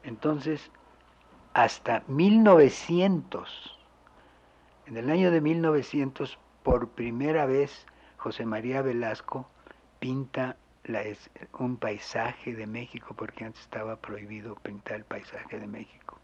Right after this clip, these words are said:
porque no tenía importancia, según la colonia,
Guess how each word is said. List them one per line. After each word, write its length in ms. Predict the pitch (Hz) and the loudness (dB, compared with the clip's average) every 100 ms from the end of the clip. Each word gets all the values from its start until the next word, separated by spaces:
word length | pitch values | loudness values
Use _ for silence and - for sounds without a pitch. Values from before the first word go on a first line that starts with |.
| - - - | -20 -20 -20
porque 260 | - - 107 | -18 -14 -12
no 120 | 104 | -12
tenía 280 | - 101 104 | -14 -14 -16
importancia, 840 | 104 98 104 98 101 101 - - - _ - - - - | -18 -14 -12 -12 -12 -14 -16 -20 -20 _ -20 -20 -20 -20
según 340 | - 107 107 | -18 -14 -12
la 100 | 107 | -12
colonia, 540 | - 107 110 107 113 | -12 -10 -10 -12 -18